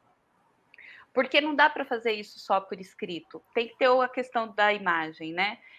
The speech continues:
E como foi que vocês decidiram de, de trabalhar com essa perspectiva da espeluca <laughs> clássica? É muito bom esse nome.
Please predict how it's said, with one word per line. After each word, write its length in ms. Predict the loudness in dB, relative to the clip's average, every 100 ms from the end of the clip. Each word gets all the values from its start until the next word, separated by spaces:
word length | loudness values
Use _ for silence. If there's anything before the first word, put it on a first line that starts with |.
| _ -6
E 140 | -2
como 240 | -2 -2 -4
foi 180 | -2 -2
que 100 | -2
vocês 480 | -6 -2 -4 -4 _ _ _
decidiram 1080 | 0 0 0 -8 -8 -6 -2 0 0 -2 -6 _ _ _
de, 320 | -6 -6 -8 _
de 120 | -8
trabalhar 800 | 4 6 6 6 8 8 6 0 _ _ _
com 380 | 6 8 8 6
essa 340 | 4 4 -4
perspectiva 1300 | -6 _ 2 2 -6 -6 -6 -14 -6 -6 0 0 0 -6 -20 -2
da 280 | 10 12 12
espeluca 1000 | 8 0 -4 -2 -2 0 -6 -10 -4 -4
<laughs> 100 | 0
clássica? 500 | 4 4 2 -8 -6
É 40 |
muito 260 | -6 -14 -6
bom 180 | -4 -4
esse 240 | -8 -12
nome. 320 | -10 -10 -14